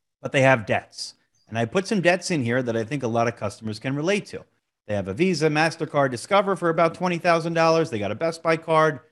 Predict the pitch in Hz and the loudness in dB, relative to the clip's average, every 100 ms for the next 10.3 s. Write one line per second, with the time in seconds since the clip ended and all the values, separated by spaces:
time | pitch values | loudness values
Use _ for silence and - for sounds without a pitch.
0 | _ - 117 160 160 170 147 160 151 135 | _ -8 2 4 4 0 -2 2 2 2
1 | 120 113 - 147 139 139 135 127 _ _ | 0 0 0 2 4 4 2 -2 _ _
2 | - 196 202 127 113 101 101 101 98 101 | -4 0 2 2 2 0 -4 -6 -4 -4
3 | 107 101 110 104 104 98 90 85 87 139 | -8 -4 -4 -4 -6 -8 -8 -10 -8 -10
4 | 160 _ _ _ - 185 196 185 175 160 | -10 _ _ _ -2 0 2 2 4 4
5 | 160 156 151 117 - 123 - 113 - 101 | 4 2 2 0 -4 -8 -6 -8 -4 -6
6 | 90 73 _ _ _ _ _ _ _ - | -6 -8 _ _ _ _ _ _ _ -2
7 | 175 180 269 - 156 110 113 143 _ _ | 0 2 0 0 0 0 -2 -6 _ _
8 | _ _ - 147 135 127 101 107 - - | _ _ -4 -2 2 0 0 -2 -4 -6
9 | 247 - 95 101 95 98 - 156 160 240 | -4 -4 -8 -8 -8 -8 -8 -6 0 0
10 | 240 - | 0 -8